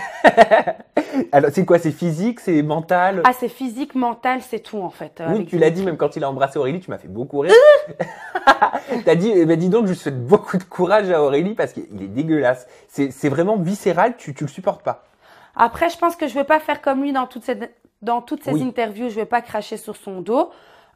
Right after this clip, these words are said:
Speaker 2: Euh, voilà, pour moi, il m'importe tellement peu que j'ai même pas envie d'en parler.
Speaker 1: Mais pourquoi il fait ça, lui ? Pourquoi est-ce qu'il, il clash autant comme ça à la, en, à la sortie ?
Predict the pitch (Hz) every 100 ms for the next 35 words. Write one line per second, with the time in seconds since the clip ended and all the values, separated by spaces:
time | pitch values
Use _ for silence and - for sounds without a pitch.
0 | 196 190 185 180 180 185 190 190 185 185
1 | - - _ _ _ _ _ 196 196 190
2 | 190 214 226 226 220 208 196 208 - 226
3 | 214 208 196 226 196 196 175 175 165 175
4 | 170 143 - 143 214 311 277 156 135 156
5 | 156 135 127 135 _ _ 185 185 294 -
6 | 180 156 160 147 - 202 220 277 262 -
7 | - 185 190 247 190 185 254 170 160 -
8 | 143 107 - _ _ _ _ _ 135 170
9 | 190 180 - 165 -